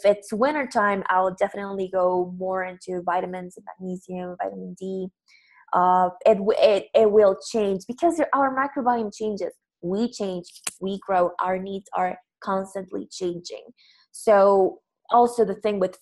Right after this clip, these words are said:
food, that actual food that we're eating, even if we eat organic and pesticide free and all of that, the soil where we, from where we eat our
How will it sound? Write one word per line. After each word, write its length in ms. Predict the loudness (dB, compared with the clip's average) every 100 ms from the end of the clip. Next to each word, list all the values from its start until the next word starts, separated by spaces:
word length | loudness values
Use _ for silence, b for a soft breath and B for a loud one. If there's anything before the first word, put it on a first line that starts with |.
| _
food, 420 | 4 4 4 2
that 120 | -2 0
actual 340 | 0 0 -2 -6
food 220 | -2 -2
that 140 | -2
we're 140 | -4 -6 -8
eating, 340 | -10 -10 -10 -8
even 300 | -6 -4 -6
if 100 | -6
we 120 | -6
eat 220 | -6 -4 -2
organic 1040 | -2 -4 0 2 4 2 0 -2 -4 -6
and 280 | -8 -8 -10 b b b b _ 0
pesticide 520 | 0 0 -4 0 0 0
free 180 | 0 0
and 120 | 0 2
all 180 | 4 4
of 120 | 2 2
that, 360 | 4 4 4 0
the 100 | -8
soil 840 | -8 -10 -2 2 4 4 4 2 0
where 360 | -2 2 2 0
we, 600 | -6 -8 -10 -10 -14 -16 _ _ _ _
from 340 | 2 2 2 -6
where 380 | -6 2 6 6
we 120 | 4
eat 180 | -4 0
our 140 | 0